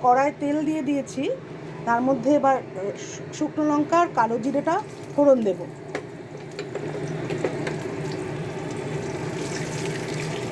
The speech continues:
এবার এর মধ্যে রসুন আর কাঁচা লঙ্কা একটু থেতো করে রেখেছি, সেটা ফোড়ন দিয়ে দেবো।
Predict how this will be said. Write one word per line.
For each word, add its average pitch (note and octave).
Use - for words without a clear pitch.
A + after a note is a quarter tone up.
এবার A#3+
এর B3+
মধ্যে C#4
রসুন D4
আর C4+
কাঁচা C4+
লঙ্কা C#4+
একটু D4+
থেতো C#4
করে D4
রেখেছি, D4
সেটা C4+
ফোড়ন A3+
দিয়ে F#3
দেবো। E3